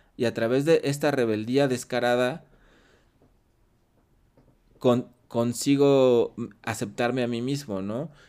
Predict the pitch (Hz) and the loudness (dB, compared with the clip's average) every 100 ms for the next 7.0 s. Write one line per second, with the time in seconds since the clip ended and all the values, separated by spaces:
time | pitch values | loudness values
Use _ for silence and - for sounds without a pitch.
0 | - 110 110 147 180 160 143 120 139 143 | -10 -8 -8 -6 -2 -2 -4 -6 -8 -4
1 | 151 143 143 113 107 131 143 143 143 139 | -2 -2 -4 -6 -6 -6 -6 -6 -4 -4
2 | 147 143 113 104 101 101 107 120 127 123 | -6 -8 -8 -8 -8 -8 -6 -6 -4 -6
3 | 113 _ _ _ - 107 - 120 127 117 | -10 _ _ _ -10 -10 -6 -4 0 0
4 | 107 135 139 143 143 123 120 110 104 101 | -2 -4 -2 -2 0 0 0 -2 -8 -6
5 | 104 101 117 - 120 110 104 101 98 101 | -6 -6 -8 -4 -2 -2 -4 -4 -2 -4
6 | 101 101 98 117 110 113 113 107 95 98 | -6 -10 -10 -6 -4 -2 -4 -2 -4 -6